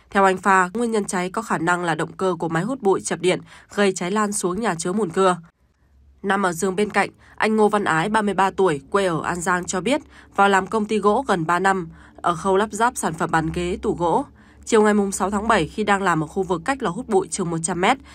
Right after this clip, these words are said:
anh nghe mọi người hô hoán có cháy nên chạy sang hỗ trợ. Anh đã lấy vòi và phụ cầm vòi phía sau. Đang xịt nước vào để dập lửa, thì lửa theo bụi mùn cưa bốc ra ngoài cả chục mét, khiến nhiều người không kịp tránh. Anh Ái đứng xa hệ thống xử lý bụi hơn mười mét cũng bị thương ở vùng mặt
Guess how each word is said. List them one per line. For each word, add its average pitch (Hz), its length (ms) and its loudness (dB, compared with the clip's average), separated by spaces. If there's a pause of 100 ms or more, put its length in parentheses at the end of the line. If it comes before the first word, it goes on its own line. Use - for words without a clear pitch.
(120)
anh 254 200 -2
nghe 247 100 -2
mọi 226 160 -2
người 175 160 -4
hô 190 200 -2
hoán 190 280 -2
có 196 140 -2
cháy 190 340 -2
nên 226 140 -2
chạy 180 160 -6
sang 185 180 -4
hỗ 190 120 -4
trợ. 180 280 0 (640)
Anh 202 260 -2
đã 196 120 2
lấy 208 160 0
vòi 208 260 2
và 170 140 -2
phụ 165 140 -4
cầm 170 220 -4
vòi 170 200 -2
phía 160 180 -8
sau. 175 320 2 (400)
Đang 202 220 0
xịt 190 200 -4
nước 254 160 -6
vào 175 200 4
để 160 160 -4
dập 165 200 -8
lửa, 165 240 -2 (240)
thì 240 120 -2
lửa 208 220 6
theo 226 120 -6
bụi 208 140 2
mùn 165 200 -2
cưa 185 220 2
bốc 208 180 0
ra 208 140 -2
ngoài 170 260 -2
cả 156 180 -6
chục 165 200 -8
mét, 226 180 -2 (240)
khiến 202 260 2
nhiều 247 120 0
người 165 260 0
không - 200 -8
kịp 165 200 -4
tránh. 170 320 -2 (180)
Anh 196 180 0
Ái 175 160 2
đứng 185 180 -2
xa 208 160 -2
hệ 196 140 -4
thống 175 260 -4
xử 202 160 -4
lý 160 100 0
bụi 190 220 0
hơn 190 220 -2
mười 151 120 -4
mét 196 220 -2 (120)
cũng 220 160 2
bị 262 120 -4
thương 196 200 -2
ở 160 100 -2
vùng 160 200 -4
mặt 160 120 -2